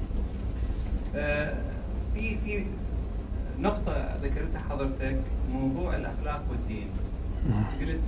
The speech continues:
Speaker 1: إنه، آه، لا يس-، تستقيم الأخلاق بدون الدين. فإذا ممكن تناقشنا هاي الفكرة، لأنه الحقيقة أنا عندي يعني، يعني ملاحظة حول هذا الموضوع.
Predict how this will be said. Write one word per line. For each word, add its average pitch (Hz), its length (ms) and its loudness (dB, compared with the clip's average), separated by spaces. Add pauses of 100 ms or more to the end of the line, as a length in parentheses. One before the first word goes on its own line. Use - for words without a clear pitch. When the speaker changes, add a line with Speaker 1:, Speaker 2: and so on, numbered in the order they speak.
(100)
Speaker 1:
إنه، 127 160 0 (1200)
آه، - 120 0
لا 156 260 4
يس-، 156 120 2 (100)
تستقيم 139 400 0
الأخلاق 135 460 0 (300)
بدون 135 200 4
الدين. - 380 0 (460)
فإذا - 580 -2
ممكن 147 240 0 (120)
تناقشنا 135 480 2
هاي 135 60 8
الفكرة، 156 360 6
لأنه 127 520 6
الحقيقة 139 420 -2
أنا 135 200 0
عندي 135 240 0
يعني، - 320 4 (400)
يعني - 180 6
ملاحظة 240 380 6
حول - 320 6
هذا - 280 4
الموضوع. - 380 2